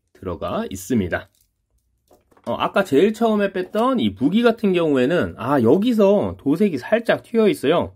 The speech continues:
아, 이것만 아니었으면 진짜 백 점인데, 아, 이게 지워지지도 않고, 어, 뭐, 어떻게 할 수가 없네요.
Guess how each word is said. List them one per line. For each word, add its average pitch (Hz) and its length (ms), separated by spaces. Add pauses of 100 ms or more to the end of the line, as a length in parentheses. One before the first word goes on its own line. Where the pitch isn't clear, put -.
(460)
아, 113 140
이것만 160 400
아니었으면 135 460
진짜 123 340
백 - 220
점인데, 131 540 (520)
아, 101 80
이게 123 100
지워지지도 156 580
않고, 98 520 (600)
어, 92 360
뭐, 92 100
어떻게 95 180
할 160 100
수가 151 180
없네요. 90 380